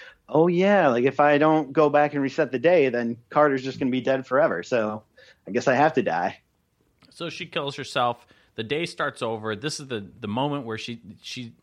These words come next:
Speaker 2: has a moment of clarity, where she's nice to everybody, where she's trying to wrong all the rights or right all the wrongs.
Speaker 1: 'Cause they had, they had a conversation the, the day before with Carter, where you kinda find out that she wasn't always being such an asshole. Like,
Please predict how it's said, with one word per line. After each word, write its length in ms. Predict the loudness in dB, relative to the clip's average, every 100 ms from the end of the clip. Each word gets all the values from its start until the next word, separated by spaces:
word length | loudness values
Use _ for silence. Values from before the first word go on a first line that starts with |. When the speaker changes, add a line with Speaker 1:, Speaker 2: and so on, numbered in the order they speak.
| _ _ _ _ -12
Speaker 2:
has 180 | -10
a 40 | -10
moment 400 | -8 -6 -6 -8
of 140 | -12
clarity, 400 | -10 -8 -8 -10
where 120 | -14 -14
she's 280 | -14 -14 -10
nice 220 | -10 -10
to 120 | -12 -10
everybody, 440 | -10 -12 -14 -16
where 140 | -18 -18
she's 160 | -18
trying 220 | -12 -12 -12
to 40 |
wrong 380 | -6 -4 -4 -4
all 120 | -6
the 80 | -6
rights 440 | -8 -10 -14 -16 _ _ _ _ -12
or 80 | -6
right 240 | -4 -2
all 140 | -2
the 80 | -2
wrongs. 100 | 0
Speaker 1:
'Cause 60 | 4
they 80 | 4
had, 220 | 4 0
they 80 | -2
had 80 | -2
a 20 |
conversation 720 | -2 -4 -2 0 0 0 -2 -2
the, 260 | -4 -8 -14
the 340 | -4 -2 -2 -6 _ 0
day 140 | 4
before 380 | 4 2 2 4
with 140 | 2 0
Carter, 480 | 2 2 2 -2 -8 -20 0
where 100 | 2
you 80 |
kinda 220 | 4 2 4
find 200 | 4 4
out 220 | 2 0
that 140 | -4
she 240 | -2 -2 2
wasn't 320 | 2 2 0
always 380 | 2 2 0 -4
being 280 | -2 0
such 220 | 0 -2 0
an 80 |
asshole. 540 | 0 0 0 2 2 2
Like, 300 | 0 -2